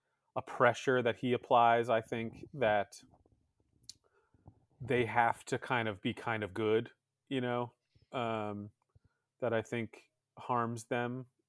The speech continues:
in some ways. Um, and I think this move is, is somewhat emblematic of that, like, them feeling like they gotta go get a guy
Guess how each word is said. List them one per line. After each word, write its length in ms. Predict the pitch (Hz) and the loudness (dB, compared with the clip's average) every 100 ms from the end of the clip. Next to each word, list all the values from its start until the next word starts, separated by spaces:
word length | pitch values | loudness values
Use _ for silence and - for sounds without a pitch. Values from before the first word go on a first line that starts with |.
| _ _ - | _ _ -10
in 120 | 127 | -8
some 220 | - 127 | -2 0
ways. 520 | 123 123 120 123 - - _ _ _ _ _ _ _ | 2 2 2 -2 -10 -14 _ _ _ _ _ _ _
Um, 600 | 127 117 110 107 104 104 - _ _ _ _ _ - _ - - | -4 -2 -2 -4 -6 -10 -14 _ _ _ _ _ -20 _ -20 -10
and 120 | 127 | -6
I 80 | 113 | -4
think 260 | - 127 98 | -4 -4 -2
this 160 | 117 | -4
move 300 | 117 117 117 | -2 0 0
is, 120 | 117 113 - | -2 -4 -6
is 180 | 127 110 | -6 -8
somewhat 440 | - - 117 113 | -10 -8 -4 -2
emblematic 480 | 110 113 110 110 104 | -2 -2 -2 -2 -2
of 80 | 113 | 0
that, 300 | 104 104 - | 2 2 0
like, 200 | 101 98 | -4 -2
them 240 | 110 104 | -4 -4
feeling 440 | 95 117 107 104 101 | -6 -6 -4 -6 -4
like 240 | 98 95 _ _ _ - | -4 -4 _ _ _ -4
they 140 | 117 | 0
gotta 240 | 104 104 98 | 2 2 2
go 300 | 104 101 98 | 0 -2 0
get 220 | 110 101 | 0 0
a 60 | |
guy 460 | 95 92 90 87 | 0 -2 -2 -4